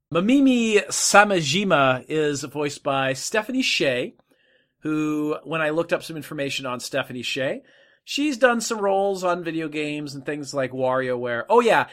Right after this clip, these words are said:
and Sailor Moon in the Viz version.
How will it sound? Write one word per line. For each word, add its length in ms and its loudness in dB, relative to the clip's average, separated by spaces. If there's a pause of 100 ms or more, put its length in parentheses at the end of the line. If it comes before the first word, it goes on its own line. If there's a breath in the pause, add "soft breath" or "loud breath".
(160 loud breath)
and 240 4
Sailor 500 8
Moon 380 -2
in 240 -6
the 100 -4
Viz 360 -6
version. 460 -16